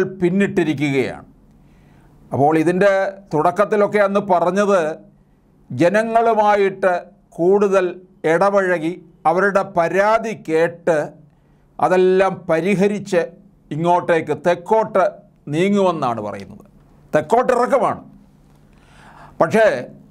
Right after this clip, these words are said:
കാസർഗോഡ് ഏതാണ്ട് ഒരു പതിനായിരത്തിലധികം പരാതി ലഭിച്ചു. അതിൽ പരിഹരിച്ചത് നൂറ്റി അറുപത്തൊമ്പത് എന്നാണ് പറയുന്നത്. കണ്ണൂര്, ആ, ഇരുപത്തിയെണ്ണായിരത്തി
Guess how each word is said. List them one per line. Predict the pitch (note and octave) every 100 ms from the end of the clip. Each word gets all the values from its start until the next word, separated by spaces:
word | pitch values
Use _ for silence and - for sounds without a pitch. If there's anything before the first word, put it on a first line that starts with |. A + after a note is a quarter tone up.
| - _ -
കാസർഗോഡ് | F3+ G#3 C4+ C4 C4+ A#3 A#3 A3 G#3
ഏതാണ്ട് | G#3 G#3 G3+
ഒരു | G3 G3+ G3+
പതിനായിരത്തിലധികം | G3 F3+ B3 B3 B3+ B3+ C4+ B3+ B3 B3+ G#3 E3+ D#3 F3 F#3 F3 D#3
പരാതി | D3 D3+ F3 E3+ C#3
ലഭിച്ചു. | G#2+ G#2 - G2+ - _ _ _ _ _ _ - -
അതിൽ | C#3+ D#3+ D#3
പരിഹരിച്ചത് | D#3+ E3 G3+ G3+ F3 G3 G#3 F3+
നൂറ്റി | F3+ F#3 G3+ F#3+
അറുപത്തൊമ്പത് | F3 F#3 G3 G3 F#3+ F3+ F3+ F#3+ G#3+ F#3+
എന്നാണ് | D#3+ D3+ C3+
പറയുന്നത്. | A#2 G#2+ F#2+ E2+ - _ _ _ _ _ _ _ _ -
കണ്ണൂര്, | G3 A3 C4+ C#4+ C#4 G#3 C#3 C3 - _ _ _ _ _ _ _ -
ആ, | E3 E3+ E3 D#3+ E3+
ഇരുപത്തിയെണ്ണായിരത്തി | G3 B3 C4+ - C4 A#3 A#3 A3+ A3+ G3+ G3+ G3+